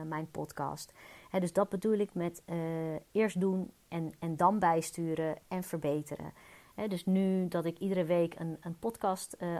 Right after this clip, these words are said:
aflevering maak, eh, ja, let ik ook op van, "Oké, weet je, waar, waar heb ik nog meer aandacht voor nodig? Wat kan beter?" En,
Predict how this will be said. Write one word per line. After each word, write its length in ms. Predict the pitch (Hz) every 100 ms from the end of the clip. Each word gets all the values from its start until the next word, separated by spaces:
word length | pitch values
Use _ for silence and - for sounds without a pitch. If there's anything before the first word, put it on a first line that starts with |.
| -
aflevering 640 | 214 214 190 175 165 151 -
maak, 640 | - 175 175 240 339 - - - - - - _ _ -
eh, 480 | 185 180 175 175
ja, 160 | 202 202
let 240 | 160 185
ik 120 | 208 170
ook 280 | 170 -
op 160 | 254 254
van, 260 | - 190 175
"Oké, 280 | 175 180
weet 200 | 170 175
je, 100 | -
waar, 260 | 175 180 180 170
waar 340 | 180 196 196
heb 140 | 196 185
ik 60 | -
nog 220 | 180 -
meer 320 | 180 175 170
aandacht 400 | - 208 196 -
voor 160 | - 180
nodig? 460 | 170 160 160 160 -
Wat 140 | 170
kan 160 | - 170
beter?" 580 | 160 160 160 156 156 -
En, 260 | 156 156